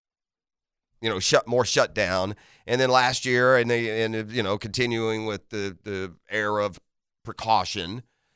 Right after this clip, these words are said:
Last year, again, everything was done, you know, via teleconference and Zoom and video press conferences, that kind of thing. But no, they, they let the caddies in the pool. And so folks take this opportunity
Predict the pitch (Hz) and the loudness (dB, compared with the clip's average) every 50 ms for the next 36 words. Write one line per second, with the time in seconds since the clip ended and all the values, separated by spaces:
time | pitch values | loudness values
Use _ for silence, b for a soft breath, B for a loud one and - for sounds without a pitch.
0 | _ _ - 113 131 139 135 - - 151 139 127 123 104 107 147 147 143 135 120 | _ _ 2 4 4 4 4 2 0 0 0 0 0 0 2 4 4 4 4 4
1 | 123 131 123 131 131 135 123 131 131 127 123 120 117 104 87 - - - - 131 | 2 0 0 0 0 0 0 0 0 0 0 -2 -2 -2 -4 -8 -8 -2 2 4
2 | 123 123 117 113 110 113 110 104 98 - _ _ _ _ _ _ 143 127 98 98 | 4 4 4 2 2 -2 -4 -8 -10 -14 _ _ _ _ _ _ -6 -6 -6 -6
3 | - _ 98 95 123 127 113 92 - - 135 143 143 127 - - 107 95 87 - | -8 _ -8 -4 -2 -2 -2 -4 -2 0 2 2 2 2 2 2 2 2 0 -2
4 | 90 87 - - 92 107 101 107 123 135 131 117 104 92 90 87 87 85 80 _ | -6 -8 -8 -8 -8 -6 -2 0 2 2 2 0 -2 -4 -8 -10 -10 -12 -14 _
5 | _ _ _ _ _ _ 92 127 139 143 135 113 104 95 - 147 143 120 - - | _ _ _ _ _ _ -2 0 0 2 0 0 -2 -2 0 0 0 0 0 -2
6 | 123 107 92 90 85 - 92 85 78 127 143 139 - 104 90 85 78 - 76 71 | -2 -2 -2 -4 -8 -12 -12 -6 -4 -4 -2 -2 -2 -4 -4 -6 -8 -12 -14 -16
7 | - - _ _ _ _ _ _ _ _ _ _ _ - 127 143 123 147 160 170 | -16 -18 _ _ _ _ _ _ _ _ _ _ _ 2 2 4 6 6 6 8
8 | 170 170 170 170 - - 170 156 143 147 - - 131 143 147 151 165 165 - - | 8 8 6 6 4 2 2 2 2 2 2 2 4 6 6 6 4 2 0 0
9 | - 165 170 160 160 156 139 113 135 151 147 147 - 139 151 143 127 117 113 107 | 2 4 6 6 6 6 4 2 2 0 0 0 0 0 2 2 2 0 -2 -4
10 | - _ _ _ _ _ _ _ _ _ _ _ _ _ _ _ _ _ _ _ | -8 _ _ _ _ _ _ _ _ _ _ _ _ _ _ _ _ _ _ _
11 | - 127 135 120 - 147 139 131 131 131 127 120 - - 143 143 147 143 - - | -6 -4 -2 2 4 6 8 8 8 6 4 0 0 0 0 0 0 0 -2 -4
12 | - - _ - 147 151 147 _ - 160 143 - 156 147 151 147 - 147 - - | -4 -4 _ -2 -2 -2 -2 _ -4 -2 0 4 4 4 4 4 2 -2 -2 0
13 | 147 143 127 117 110 110 113 120 135 143 | 0 2 2 2 2 0 -2 -4 -6 -10